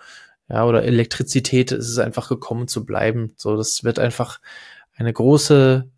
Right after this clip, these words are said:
große Entwicklung sein und wir werden dadurch auch sehr viele Möglichkeiten haben,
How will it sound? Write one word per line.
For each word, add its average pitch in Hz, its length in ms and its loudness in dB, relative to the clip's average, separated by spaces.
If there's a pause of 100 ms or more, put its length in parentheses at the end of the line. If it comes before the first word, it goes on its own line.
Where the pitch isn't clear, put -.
große 135 300 0
Entwicklung 131 540 2
sein 120 600 2
und 113 320 -8
wir 113 120 0
werden 113 380 -2 (380)
dadurch 117 420 2
auch 113 160 -8
sehr 123 400 0
viele 123 220 -2
Möglichkeiten 120 720 -4
haben, 110 420 -2